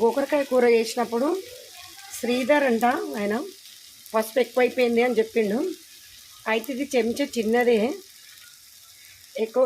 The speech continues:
కనిపించిందేమో, చెంచా చాలా చిన్నది ఇది. అంటే ఇది నేను పట్టిన పసుపే, ఇది నేను కొమ్ములను పట్టిస్తా సంవత్సరానికి. ఎక్కువ పసుపు అయినా కూడా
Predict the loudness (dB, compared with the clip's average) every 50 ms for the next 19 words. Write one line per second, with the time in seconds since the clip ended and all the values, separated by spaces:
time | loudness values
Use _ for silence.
0 | 4 2 2 0 -4 -6 -4 0 0 0 2 0 0 -2 -4 -8 -6 -4 -4 -4
1 | -4 -6 -6 -4 -2 0 0 2 0 0 -2 -2 -4 -6 -4 -2 0 0 0 0
2 | 0 0 0 -2 -2 -4 -10 -14 -20 -20 -20 -20 -20 -20 -20 -20 -20 -20 -20 -16
3 | -8 -6 -4 -2 0 0 0 0 2 2 2 2 2 2 0 -2 -2 -2 -2 -2
4 | -2 -2 0 0 0 0 -2 -4 -4 -4 0 2 2 2 4 2 2 2 2 2
5 | 4 4 6 4 4 2 2 0 2 4 4 4 4 4 4 4 4 4 4 4
6 | 4 2 2 -2 -4 -4 -4 -6 -6 -6 -4 -2 -2 0 0 -2 -4 -8 -10 -12
7 | -6 -4 0 0 0 0 2 2 2 4 2 2 2 2 0 0 0 -4 -6 -12
8 | -20 -20 -20 -20 -20 -20 -20 -20 -20 -20 -20 -20 -6 0 2 2 2 2 2 0
9 | 0 0 0 -2 -2 0 0 2 4 4 6 6 6 4 2